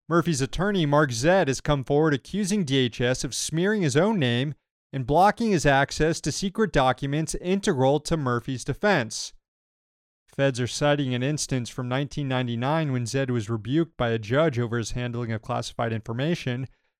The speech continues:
However, that issue had been adjudicated several times since, allowing Zed to keep his clearance and continue to work in the field. Only now is it being brought up again by Wolf's D H S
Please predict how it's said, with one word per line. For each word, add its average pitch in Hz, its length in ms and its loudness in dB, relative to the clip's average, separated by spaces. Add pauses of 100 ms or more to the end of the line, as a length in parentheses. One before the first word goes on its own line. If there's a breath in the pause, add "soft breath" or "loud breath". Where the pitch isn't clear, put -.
(100)
However, 175 240 6
that 202 160 6
issue 214 340 4
had 165 220 4
been 170 160 2
adjudicated 147 680 -2
several 170 380 0
times 147 380 0
since, 165 560 0 (420)
allowing 160 400 2
Zed 143 300 2
to 151 40 -4
keep - 280 -4
his 135 100 -4
clearance 139 460 -4
and 131 100 -4
continue 156 380 -4
to 135 80 0
work 123 240 -2
in 123 80 -6
the 107 80 -8
field. 147 500 2 (420)
Only 160 320 2
now 180 400 4
is 151 140 4
it 143 80 0
being 139 220 0
brought 127 240 2
up 120 120 -2
again 170 420 0
by 127 200 4
Wolf's 135 380 -2
D 156 180 -2
H 135 220 0
S 202 420 2